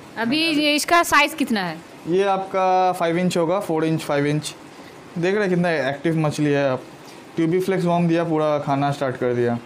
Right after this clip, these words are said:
Speaker 1: और कितना बड़ा होता है?
Speaker 2: ये six inch maximum है। अभी ये वाला अगर लेता है, तो कोई ज़्यादा से ज़्यादा half inch बढ़ेगा, उससे ज़्यादा ये बढ़ेगा नहीं। लेकिन इसका लाइफ स्पैन बहुत है, ये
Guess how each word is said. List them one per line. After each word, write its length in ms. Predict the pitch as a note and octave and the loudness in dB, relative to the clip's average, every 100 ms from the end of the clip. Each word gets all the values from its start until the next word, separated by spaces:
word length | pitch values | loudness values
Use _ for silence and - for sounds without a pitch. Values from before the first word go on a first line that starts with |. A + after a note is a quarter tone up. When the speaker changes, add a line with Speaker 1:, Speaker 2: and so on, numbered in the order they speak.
| - - - - - - - - | -16 -20 -20 -20 -20 -20 -20 -16
Speaker 1:
और 60 | G3 - | -14 -10
कितना 280 | B3+ D4+ | -4 -2
बड़ा 180 | D4 C#4 | 0 -2
होता 200 | C#4+ D4 | -2 -2
है? 140 | D#4 G#4+ - - - - A3+ | -4 -4 -8 -20 -20 -6 0
Speaker 2:
ये 160 | B3+ | 0
six 260 | B3 G#3+ - | 2 -2 0
inch 260 | A#3 A#3 | 0 0
maximum 500 | G3 D#3 - E3+ C#3 | -2 -2 0 0 2
है। 140 | A#2 A#2 - - - - - - - - - - - - | 0 -2 -10 -20 -20 -18 -16 -18 -18 -18 -18 -18 -18 -6
अभी 500 | C#3+ F#3 G#3+ G#3+ F#3 D#3 | -2 0 2 2 0 0
ये 200 | E3+ F#3+ | 2 2
वाला 220 | G3+ G#3 | 2 0
अगर 160 | G3+ | 2
लेता 280 | G3+ F#3 F#3+ | 2 2 0
है, 120 | B3+ | 0
तो 140 | B3+ A#3 | 0 0
कोई 340 | A#3 A#3+ A#3 | 0 0 0
ज़्यादा 300 | F#3+ E3+ D#3+ | 0 0 0
से 40 | F3+ | 2
ज़्यादा 300 | F#3+ G3 F3+ | 2 0 0
half 320 | D3 C#3+ F#3 | -2 -2 2
inch 140 | F3+ | 2
बढ़ेगा, 440 | D#3 C#3+ D#3 F3 G#3+ - - - - - | 2 2 2 0 -2 -10 -20 -20 -20 -6
उससे 220 | C#3+ D#3 | -4 0
ज़्यादा 200 | D#3+ D#3 | 0 2
ये 160 | E3 E3 | 2 2
बढ़ेगा 360 | C#3+ B2 B2 A2+ | 2 2 2 2
नहीं। 180 | A2+ A#2 - - - - - - - - - | -2 -4 -10 -20 -20 -20 -20 -20 -20 -20 -4
लेकिन 180 | E3+ G#3+ | -2 0
इसका 180 | G#3 A3 | 0 0
लाइफ 220 | F#3 G3 | 0 0
स्पैन 300 | G3+ A3+ A3 | 0 0 2
बहुत 220 | G3+ G3 | 2 0
है, 100 | E3+ B3+ - - | 0 -2 -8 -6
ये 500 | D3 D#3+ E3 E3 D#3+ | 0 2 4 2 0